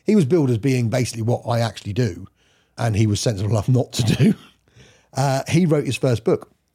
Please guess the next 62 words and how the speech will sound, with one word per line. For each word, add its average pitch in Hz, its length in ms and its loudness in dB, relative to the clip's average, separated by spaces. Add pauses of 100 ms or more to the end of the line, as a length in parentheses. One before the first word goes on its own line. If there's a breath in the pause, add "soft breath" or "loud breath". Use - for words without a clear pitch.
(320)
It 165 100 -2
was 143 120 2
a 143 40 4
worldwide 139 400 2
bestseller, 107 520 -6 (120)
sold 127 280 -2
to - 80 -10
Clint 117 180 -2
Eastwood 98 240 -8
to - 80 -18
turn 101 160 -4
into 92 160 -8
a 90 40 -10
film. 107 340 -10 (340 soft breath)
He - 160 -2
never 123 240 0
had - 140 -8
to - 80 -18
go - 140 -20
back - 180 -18
to - 80 -18
court. 117 360 -6
He 165 80 -2
was, 143 400 -2
you - 80 -16
know, 117 60 2
he 131 80 4
was 131 80 4
a 147 40 2
millionaire 120 360 0
by 95 160 -4
the 98 80 -4
point, 101 380 -8
by 104 120 -4
that 101 220 -8
point, 98 220 -10
and 123 80 0
he 123 40 0
just 123 160 -2
became 110 240 -2
a 123 40 0
writer. 151 380 -2 (560 soft breath)
But 143 100 -2
that's 143 200 -4
not 135 120 0
an 120 80 0
interesting 110 480 -2
story, 127 340 -2
so - 140 -8
they 110 100 -6
billed 110 380 0
it 107 200 -8
as 98 120 -4
if 107 100 -2
he 98 80 -4
was 92 140 -6
both. - 440 -4 (1300 soft breath)
I 151 120 2
bought 123 320 2
into 107 240 0
it 98 100 -6
completely. 110 520 -2